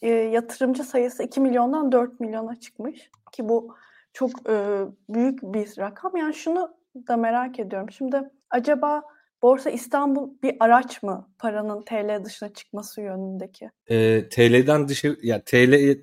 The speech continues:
Speaker 2: T L'de kalsın, Türk lirasını
Speaker 1: Evet,
Speaker 2: bir
Speaker 1: evet,
Speaker 2: yatırım
Speaker 1: evet.
Speaker 2: aracı olarak kullansın. Ya Borsa İstanbul tabii ki öyle. Nihayetinde, e, borsalar aslında işte bizim, e, ya şirketleri işte ortak olduğumuz yerler, tamam mı? Ama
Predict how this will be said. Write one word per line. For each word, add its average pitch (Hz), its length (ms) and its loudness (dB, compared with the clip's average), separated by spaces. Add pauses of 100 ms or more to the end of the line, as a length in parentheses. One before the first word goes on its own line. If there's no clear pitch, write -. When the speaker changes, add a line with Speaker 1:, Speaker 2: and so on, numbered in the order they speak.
(120)
Speaker 2:
T 127 200 4
L'de 131 240 6
kalsın, 113 520 -2
Türk 120 240 -6
lirasını 120 280 4
Speaker 1:
Evet, 123 100 8
Speaker 2:
bir - 40 6
Speaker 1:
evet, 262 120 4
Speaker 2:
yatırım 120 180 -2
Speaker 1:
evet. - 100 8
Speaker 2:
aracı 113 220 4
olarak 110 220 0
kullansın. 110 340 -6 (540)
Ya 117 140 4
Borsa 135 300 4
İstanbul 185 440 0
tabii 151 220 -2
ki 185 160 4
öyle. 127 420 2 (160)
Nihayetinde, 127 600 -2
e, 107 340 -6 (340)
borsalar 123 560 2
aslında 147 400 -4
işte 147 280 -8
bizim, 131 300 -6 (260)
e, 110 60 -6 (680)
ya 120 120 -2
şirketleri 151 520 2
işte 147 200 0
ortak 135 360 4
olduğumuz 123 440 2
yerler, 117 460 0 (140)
tamam 113 240 -8
mı? 95 120 -12
Ama 131 320 4